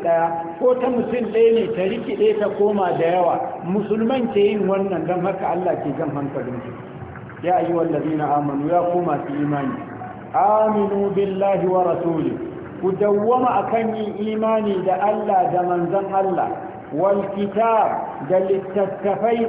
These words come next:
"allazi nazzala ala rasuli," wanda Allah ya saukar akan manzon shi ko manzannin shi, wato ainihin manzon shi Annabi Muhammad sallallahu alaihi wa sallam. Wannan shine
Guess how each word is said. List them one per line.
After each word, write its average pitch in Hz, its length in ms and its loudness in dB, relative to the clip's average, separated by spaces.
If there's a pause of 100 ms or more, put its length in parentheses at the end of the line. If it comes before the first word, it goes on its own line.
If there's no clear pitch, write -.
(260)
"allazi 190 640 0
nazzala 202 720 2
ala 208 160 4 (160)
rasuli," 180 480 2 (320)
wanda 214 240 2
Allah 202 480 2
ya 202 40 2 (120)
saukar 220 320 2
akan 214 560 0
manzon 185 480 0
shi 170 120 -6 (120)
ko 220 160 4
manzannin 190 720 0
shi, 202 140 -2 (420)
wato 165 320 2
ainihin 208 400 2
manzon 196 480 0
shi 202 80 0
Annabi 185 400 0
Muhammad 185 640 -2
sallallahu 190 580 0 (140)
alaihi 180 240 2
wa 165 160 2
sallam. 202 320 0 (400)
Wannan 185 320 0 (160)
shine 214 400 -2